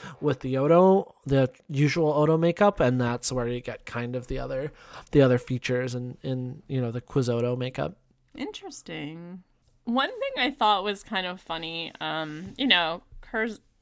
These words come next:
Speaker 2: Curzon is being very silly and like, "Oh, let's, let's raid the evidence locker," basically, <laughs> for, like, alcohol and do all these things that Odo would never do. But I do find it hard to see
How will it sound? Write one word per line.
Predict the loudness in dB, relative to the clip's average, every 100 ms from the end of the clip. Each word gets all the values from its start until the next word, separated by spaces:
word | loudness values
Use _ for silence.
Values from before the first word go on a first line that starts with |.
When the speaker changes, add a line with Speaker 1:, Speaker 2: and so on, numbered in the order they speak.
| _ _
Speaker 2:
Curzon | -6 -4 -2 -4 -6
is | -8 -14
being | -12 -8 -8 -10
very | -8 -6 -4 -6 -6 -10
silly | -6 -2 0 0 0 -2
and | -2
like, | -4 -6 -6 -8
"Oh, | -2 2 2 0 -4
let's, | -6 -6 -14 -20 _ _
let's | -4 -2
raid | -4 0 0
the | -2 -4
evidence | -4 -4 -8 -10
locker," | -6 -6 -4 -8
basically, | -6 -8 -8 -8 -4 0 0
<laughs> | 0
for, | -6
like, | -2 -2 -2
alcohol | -4 -2 -2 0 0 2 0
and | -2 -8
do | -8 -6
all | -6
these | -6 -12
things | -12 -8
that | -6 -6
Odo | -4 -4 -4 -6
would | -8
never | -6 -6 -6 -8 -8 -10 _ _
do. | -10 -8 -6 -8 -12 _ _ _ _ -10 -10 -10 _ _ _
But | 2 6
I | 6
do | 4 -4 -6 -6
find | -8 -4 -2 -2
it | -6
hard | -4 -4 -4 -12
to | -18 -20 -12
see | -10 -8 -10